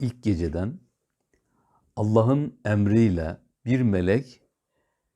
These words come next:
gökten, semadan yerdeki müminlere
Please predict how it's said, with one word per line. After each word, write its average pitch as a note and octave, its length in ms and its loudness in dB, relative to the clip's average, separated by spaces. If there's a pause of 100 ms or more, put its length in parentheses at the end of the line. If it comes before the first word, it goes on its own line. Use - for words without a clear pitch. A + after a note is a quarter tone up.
(320)
gökten, A#2+ 640 2
semadan G2+ 800 0 (640)
yerdeki A#2 920 2
müminlere A2+ 960 -2